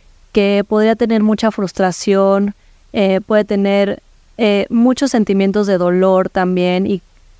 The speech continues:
por eso a lo mejor se habla poco y es complicado hablar de este tema.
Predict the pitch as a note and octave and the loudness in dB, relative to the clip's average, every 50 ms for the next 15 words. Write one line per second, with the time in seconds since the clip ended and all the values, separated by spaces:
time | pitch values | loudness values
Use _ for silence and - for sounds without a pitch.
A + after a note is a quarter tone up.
0 | _ _ _ A3+ A3 A3 A3+ A3+ A3 - C4+ B3+ A#3+ A3 F#3+ F3+ F3 - - G3 | _ _ _ 0 2 2 2 0 0 0 0 2 2 2 0 -2 -2 -4 -2 0
1 | G3 G3 G3+ G3 G3+ - - G#3 G3 F#3 F#3+ G#3+ G#3 G#3 _ - F#3+ F#3+ F3+ - | 2 2 2 0 -2 -4 -2 0 0 2 2 2 0 0 _ -2 -2 -2 -2 0
2 | G3+ F#3+ G3+ A#3 C#4 E4 - _ _ _ _ _ _ _ _ _ _ _ - A#3 | 0 0 2 2 0 -2 -4 _ _ _ _ _ _ _ _ _ _ _ -2 0
3 | G#3 G3+ G3+ G3 G3 G3 G3 F#3+ F#3+ F#3+ F#3+ F#3 F#3 F3+ F3 E3+ - - _ _ | 2 2 2 2 2 2 2 2 2 2 2 2 2 0 0 -2 -4 -8 _ _
4 | _ _ - G#3+ G3+ - - - A#3+ A3+ A3 G#3 - G3+ F#3+ E3+ - _ - G3+ | _ _ -4 -2 -2 -2 -2 0 2 2 2 0 0 -2 -2 -2 -4 _ 0 2
5 | G3+ G3 G3 F#3+ F#3+ F#3 F3 F3 E3+ F3 G3+ - _ _ - F#3+ F#3 F3+ F#3+ F#3+ | 2 2 2 2 0 0 0 0 -4 -6 -10 -16 _ _ -4 -2 0 2 2 2
6 | F#3 F3+ F3 F3+ F#3 F3+ - - F#3 E3+ - F#3+ F3+ F3+ F3 E3+ F3 F#3+ A3+ | 2 2 0 0 -2 -4 -4 -4 -6 -4 -2 -2 -2 0 0 -2 -2 -2 -4